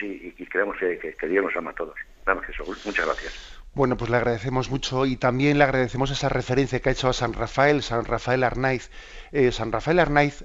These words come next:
Speaker 2: eh, pues tan recientemente, ¿no? Pues, eh, canonizado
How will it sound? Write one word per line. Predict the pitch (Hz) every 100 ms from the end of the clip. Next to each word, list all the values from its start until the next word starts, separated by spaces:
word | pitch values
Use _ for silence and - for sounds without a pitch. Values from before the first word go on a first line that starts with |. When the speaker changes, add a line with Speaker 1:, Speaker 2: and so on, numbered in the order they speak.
| -
Speaker 2:
eh, | 120 113 101
pues | 104 -
tan | - 123
recientemente, | 123 120 131 123 117 127 131 120 -
¿no? | 113 117
Pues, | 120 -
eh, | 123 110 110 101 98 - - -
canonizado | - 120 117 110 123 110 107